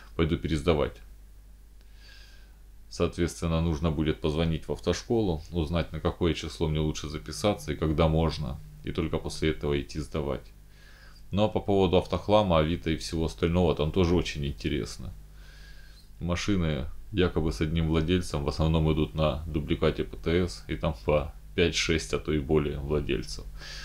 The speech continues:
той марки, которая меня интересует, это Ford Fusion. В общем, как-то так. Пока я принял решение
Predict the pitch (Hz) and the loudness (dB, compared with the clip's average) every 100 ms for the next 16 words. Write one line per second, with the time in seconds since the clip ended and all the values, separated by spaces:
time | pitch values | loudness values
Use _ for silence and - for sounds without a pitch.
0 | - - - 90 76 76 - - 78 73 | -10 -10 0 2 2 0 -2 -6 -4 0
1 | 71 73 71 65 71 71 71 64 67 - | 0 0 -2 -2 -2 -2 -2 -2 -4 -6
2 | 71 - 85 - - 71 64 - 57 - | -8 -2 -2 -2 -6 -4 -4 -6 -10 -14
3 | - - - - - - - - - - | -16 -16 -16 -16 -16 -16 -16 -16 -16 -14
4 | - 90 92 113 110 117 117 107 104 - | 0 2 2 0 0 0 0 0 0 -4
5 | - - - - - - - - - - | -16 -16 -16 -16 -16 -14 -14 -12 -12 -14
6 | - - - - - - - - - - | -16 -18 -18 -18 -18 -18 -18 -20 -20 -18
7 | - - - - - - - - - - | -18 -18 -18 -18 -16 -16 -16 -18 -18 -18
8 | - - - 92 - 104 90 95 90 85 | -18 -18 -6 -4 0 2 2 2 2 4
9 | 82 85 - 85 80 78 69 | 2 0 0 0 0 -2 -2